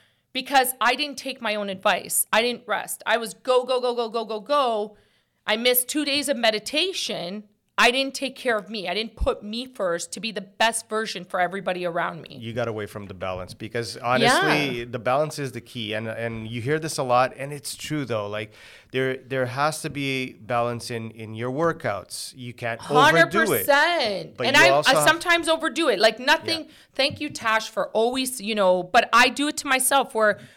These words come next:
Speaker 1: I was talking to Adam this week, Tash's husband. Um, so Tash does this online, um, programming for me. Every month she sends my, you know, my program for the month. And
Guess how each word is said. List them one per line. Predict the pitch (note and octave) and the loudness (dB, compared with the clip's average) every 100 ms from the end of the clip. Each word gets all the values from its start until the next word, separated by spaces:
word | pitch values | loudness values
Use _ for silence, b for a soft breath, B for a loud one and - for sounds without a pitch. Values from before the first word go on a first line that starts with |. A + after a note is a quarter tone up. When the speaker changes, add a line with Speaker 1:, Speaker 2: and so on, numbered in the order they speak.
| B | B
Speaker 1:
I | A3+ | 0
was | A#3+ | 0
talking | - C#4+ D4+ B3 | 4 4 2 -2
to | - | 2
Adam | A#3 D4+ A#3+ | 4 4 0
this | F#3+ - | -4 -4
week, | F#3+ F#3+ F#3 | -4 -6 -4
Tash's | - G3+ G#3 G#3 F3+ - - | 0 2 2 -2 -4 -4 -4
husband. | F#3+ B3+ G#3+ F3+ E3+ F#3+ B B B | 0 0 0 -4 -4 -8 B B B
Um, | - G#3 G3+ | 2 4 4
so | - G#3+ | 0 -2
Tash | - C4+ E4 - | 2 4 4 4
does | C#4+ C#4 | 4 4
this | B3 B3 G3+ | 0 0 4
online, | A3+ A#3+ A#3 G#3+ G#3+ G#3+ G3+ | 4 4 4 4 4 0 -2
um, | G3+ F#3 E3+ E3+ | 0 2 2 0
programming | E3 A#3+ A3+ A#3 A3 G#3+ G#3 | 0 0 2 0 0 -2 -2
for | G#3+ | -2
me. | G#3 G3+ G3 | 0 -2 2
Every | G#3+ C4+ | 2 2
month | B3 A#3 A3+ | 0 0 -2
she | - G3+ | -8 -4
sends | A3 G#3 G3+ | -2 -2 -2
my, | G3+ F3+ F3+ F3+ b b b | 0 2 0 -4 b b b
you | G#3+ | 0
know, | G#3 | 2
my | G3 | 2
program | F#3 A3+ G#3+ A3 G#3+ | 2 0 2 0 0
for | G#3 | -4
the | G3 | -4
month. | F3 B2+ - | -4 -6 -6
And | G#3 G#3 | -4 -4